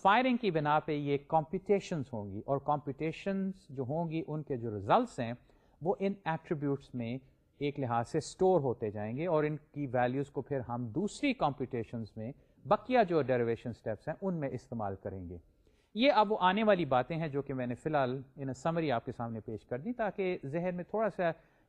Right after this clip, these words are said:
یہ معاملہ کلیئر رہے کہ یہ ہم باتیں ایک دم چلتے اس طرف ہیں اور بات جو کرتے ہیں وہ کسی اور جانب چلی جاتی ہے، یہ کیا ہو رہا ہے؟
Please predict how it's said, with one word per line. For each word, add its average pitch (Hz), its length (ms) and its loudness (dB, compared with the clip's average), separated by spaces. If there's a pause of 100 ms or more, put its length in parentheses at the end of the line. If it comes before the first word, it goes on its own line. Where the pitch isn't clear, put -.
یہ 160 100 -2
معاملہ 143 320 2 (680)
کلیئر 220 320 4
رہے 131 260 2
کہ 226 120 -10
یہ 214 420 -2
ہم 175 200 -6
باتیں 120 400 0
ایک 131 300 -6
دم 180 320 0 (400)
چلتے 156 360 4
اس - 160 -4
طرف 220 260 0
ہیں 226 200 0
اور 160 280 4
بات 123 380 2
جو 233 80 -2
کرتے - 280 -2
ہیں 156 80 -2
وہ 143 100 -2
کسی 117 280 -8
اور 101 200 -2
جانب 135 260 -2
چلی 165 180 -2
جاتی 151 280 -2
ہے، 196 200 -2
یہ 196 60 -2 (160)
کیا 196 160 2
ہو 131 200 0
رہا 101 300 -2
ہے؟ 104 60 -8